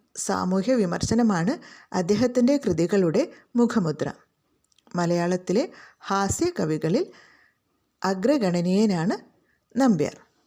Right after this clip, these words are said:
അപ്പോൾ കുഞ്ചൻ നമ്പ്യാരാണ് തുള്ളൽ എന്ന കലാരൂപം നമുക്ക് സമ്മാനിച്ചത്.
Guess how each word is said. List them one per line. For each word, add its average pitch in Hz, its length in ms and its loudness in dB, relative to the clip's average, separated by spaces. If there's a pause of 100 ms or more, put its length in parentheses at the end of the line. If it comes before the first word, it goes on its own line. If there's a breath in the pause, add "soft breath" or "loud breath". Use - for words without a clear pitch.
(100)
അപ്പോൾ 226 200 -4
കുഞ്ചൻ 226 440 0
നമ്പ്യാരാണ് 208 560 2 (540 loud breath)
തുള്ളൽ 254 340 4
എന്ന 185 280 -2
കലാരൂപം 180 600 0
നമുക്ക് 185 340 -4 (300 soft breath)
സമ്മാനിച്ചത്. 156 720 -2